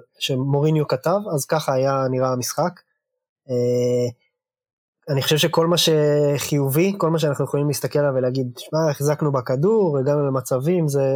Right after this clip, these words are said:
זה לא דברים שמוריניו לא חשב שנעשה. ממש, אה, סיפור המשחק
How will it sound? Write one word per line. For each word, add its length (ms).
זה 120
לא 120
דברים 340
שמוריניו 1000
לא 80
חשב 320
שנעשה. 500
ממש, 420
אה, 360
סיפור 400
המשחק 460